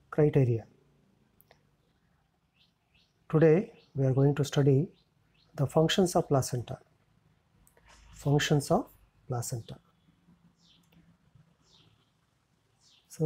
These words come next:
histologically, the placenta consists of barriers that prevent the blending of blood of the fetus and mother.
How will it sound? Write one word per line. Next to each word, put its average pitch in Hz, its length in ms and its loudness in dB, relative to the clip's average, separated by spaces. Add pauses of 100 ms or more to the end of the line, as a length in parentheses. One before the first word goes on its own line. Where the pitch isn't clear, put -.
(120)
histologically, 196 920 2 (440)
the 139 120 -4
placenta 165 600 0
consists 151 460 -2
of 156 220 0 (1400)
barriers 156 640 4 (580)
that 143 300 -4
prevent 160 340 4
the 160 80 4
blending 143 480 4
of 139 180 0 (180)
blood 151 400 2 (360)
of 135 100 -4
the 135 120 -2
fetus 160 520 2 (160)
and 185 180 -2
mother. 117 320 -2